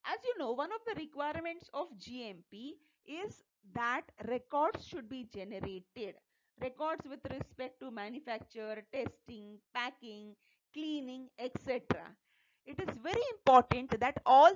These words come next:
these records are maintained for a period of at least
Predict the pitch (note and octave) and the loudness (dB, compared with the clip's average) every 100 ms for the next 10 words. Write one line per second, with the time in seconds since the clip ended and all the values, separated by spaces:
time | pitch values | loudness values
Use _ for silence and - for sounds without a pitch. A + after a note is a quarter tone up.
0 | - A4+ - - A3 - - F#3 E3+ F#3 | 8 6 -2 -4 -4 -2 8 10 12 12
1 | B3 - - - - _ - A3 C#4+ G4+ | 12 8 -4 -12 -20 _ 0 2 2 -2
2 | C4 C4 B3+ C4+ - C#4+ D#4 C#5 B4 F4 | -6 -8 -10 -12 -8 -8 -6 -8 -6 -6
3 | - C4+ C4 C4 C4+ C#4 - B3+ - - | -6 -8 -8 -4 -2 -4 -4 -10 -10 -20
4 | - C#4+ E4 F#4 G4+ - | -14 -10 -10 6 6 6